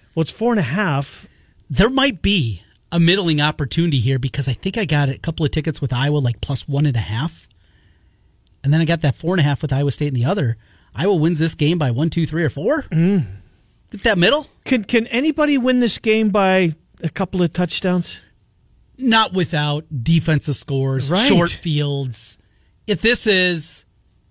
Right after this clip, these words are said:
Speaker 2: both teams punt the ball eight times,
Speaker 1: Yeah.
Speaker 2: both teams get eleven possessions.
Speaker 1: Yeah.
Speaker 2: No.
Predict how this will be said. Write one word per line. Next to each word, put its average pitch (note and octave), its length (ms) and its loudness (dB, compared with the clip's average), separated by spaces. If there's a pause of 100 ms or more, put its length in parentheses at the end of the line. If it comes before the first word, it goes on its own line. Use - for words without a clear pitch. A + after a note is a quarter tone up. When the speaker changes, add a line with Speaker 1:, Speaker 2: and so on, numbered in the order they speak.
(260)
Speaker 2:
both G3 180 2
teams G3 260 0
punt F3 200 -2
the D#3+ 40 -4
ball D#3+ 200 2
eight D3+ 160 0
times, A#2 400 -6
Speaker 1:
Yeah. C#3 220 -2 (220)
Speaker 2:
both F3+ 200 2
teams F#3 200 2
get F3 140 2
eleven D3+ 260 2
possessions. B2 640 -6
Speaker 1:
Yeah. C#3+ 200 -2 (1500)
Speaker 2:
No. E3 280 0